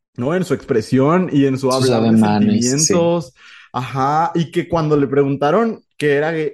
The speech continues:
Speaker 1: si era gay, no lo negó. Pon tú que usó eufemismos y pon tú que, que le dio como un giro a la pregunta,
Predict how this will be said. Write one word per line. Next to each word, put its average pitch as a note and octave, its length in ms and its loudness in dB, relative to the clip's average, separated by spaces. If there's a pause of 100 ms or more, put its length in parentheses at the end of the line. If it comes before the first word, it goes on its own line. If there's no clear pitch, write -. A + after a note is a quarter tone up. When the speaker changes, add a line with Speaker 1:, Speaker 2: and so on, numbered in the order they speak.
Speaker 1:
si D3+ 120 -6
era D#3+ 120 -2
gay, D#3+ 260 -4
no D3 160 -6
lo F#3 120 -2
negó. C#3+ 440 -2
Pon G3 160 0
tú A#3 120 -6
que C#4 80 -8
usó A#3 220 -2
eufemismos D#3+ 680 -4
y C3+ 80 -6
pon D3 220 -2
tú E3 120 -6
que, F3+ 260 0 (320)
que B2+ 400 0
le B2+ 160 0
dio C3 200 0
como F3 200 -4
un D3 140 -6
giro D#3+ 280 -2
a D3+ 40 0
la D3+ 120 -2
pregunta, A#2+ 580 -8